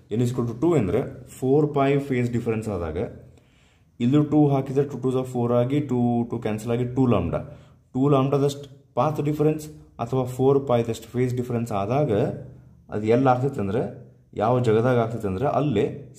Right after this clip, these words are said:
ಸೆಕೆಂಡ್ ಬ್ರೈಟ್ ಫ್ರಿಂಜ್ ಫಾರ್ಮ್ ಆಗಿರ್ತೈತೆ. ಓಕೆ,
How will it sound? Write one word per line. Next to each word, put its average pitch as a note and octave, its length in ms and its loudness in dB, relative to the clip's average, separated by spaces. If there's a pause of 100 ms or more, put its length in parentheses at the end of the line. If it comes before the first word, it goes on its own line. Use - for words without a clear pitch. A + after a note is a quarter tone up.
ಸೆಕೆಂಡ್ D#3 360 -2
ಬ್ರೈಟ್ B2+ 300 2
ಫ್ರಿಂಜ್ B2 300 -2
ಫಾರ್ಮ್ A#2 280 -2
ಆಗಿರ್ತೈತೆ. F2+ 440 -6 (1700)
ಓಕೆ, D3+ 280 -2